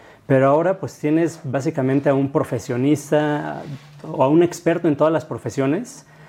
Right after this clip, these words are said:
a, a, a distinto nivel, ¿no? Pero, eh, al cual le puedes hacer cualquier tipo de pregunta y te puede dar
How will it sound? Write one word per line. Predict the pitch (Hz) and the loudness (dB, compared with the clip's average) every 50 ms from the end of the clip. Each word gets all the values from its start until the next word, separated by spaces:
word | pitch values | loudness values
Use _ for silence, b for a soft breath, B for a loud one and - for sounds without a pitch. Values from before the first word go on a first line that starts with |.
| B B B B | B B B B
a, | - - - 147 131 127 131 | -2 0 2 2 2 2 2
a, | - 151 | 0 0
a | 131 | -2
distinto | 120 123 - - 160 160 160 165 | -2 -2 -2 2 2 4 4 4
nivel, | 156 135 123 117 117 147 208 262 - - _ _ - | 4 2 2 2 0 0 -2 -6 -8 -16 _ _ -14
¿no? | 120 127 170 - b b b b b b b b b b - _ - | -12 -12 -12 -14 b b b b b b b b b b -20 _ 2
Pero, | 143 139 135 131 131 123 127 127 123 123 123 127 143 - | 2 4 6 6 6 6 6 4 4 2 0 -2 -4 -6
eh, | - - - - - | -10 -12 -12 -10 -6
al | 165 165 - | -4 -4 -2
cual | - 160 165 | 0 2 2
le | 175 | 2
puedes | 170 - 185 180 180 | 4 4 2 2 2
hacer | 151 - 175 165 | 0 0 0 2
cualquier | 170 175 160 - 175 160 160 | 2 0 0 2 0 0 0
tipo | 185 160 - 170 | 0 2 4 4
de | 151 147 | 2 2
pregunta | - 135 135 135 143 147 151 151 151 151 | 2 0 -2 0 0 0 0 2 2 0
y | |
te | 151 - 135 | 0 -2 -4
puede | - - 143 147 147 | -4 -2 0 0 2
dar | 135 143 143 143 135 127 | 2 4 2 2 0 -2